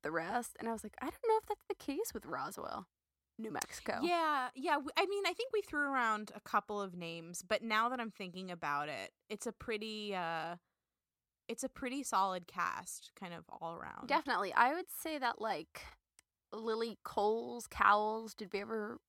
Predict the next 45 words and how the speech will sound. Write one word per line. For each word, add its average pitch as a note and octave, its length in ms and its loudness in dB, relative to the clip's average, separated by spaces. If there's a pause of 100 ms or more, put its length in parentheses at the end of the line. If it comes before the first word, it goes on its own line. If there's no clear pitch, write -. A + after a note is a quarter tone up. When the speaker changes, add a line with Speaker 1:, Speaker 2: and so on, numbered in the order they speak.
(140)
Speaker 1:
figure E3 240 -2
out F#3 80 2
how G3 60 -4
to G3+ 80 -8
say G3+ 160 -6
her G3 100 -2
name? G3 340 -2 (460)
Speaker 2:
No, G3+ 240 -6
I G3 120 -4
don't G3+ 140 -10
think A#3 120 0
Speaker 1:
Little, B3+ 300 8
Speaker 2:
so. - 60 -8
Speaker 1:
Little C4 240 2
Baranski. F3+ 800 0 (460)
She's B3 420 0
good. A3 420 2 (640)
Um, F#3+ 380 4 (120)
I A3 60 -2
think A3 160 0
Michael F#3+ 280 2
Trevino's F3+ 420 -2
very F3+ 280 -2
good. F#3 360 2 (1080)
Michael G#3+ 260 2
Valamis G3 440 0
is G#3+ 100 -4
good, F#3+ 480 6 (140)
and F3+ 320 0
Janine E3+ 400 0
is F#3+ 100 -6
very - 320 -6
good. - 360 -10
Those G#3+ 240 2
are F#3+ 100 2
what G#3 140 2
I, G3+ 140 -4 (140)
th-, A3 200 0
those B3+ 280 6
are, A#3+ 200 2 (180)
in A3 100 -2
my G3+ 120 6
opinion, F#3+ 400 -6
are, - 100 -4
like, - 160 -8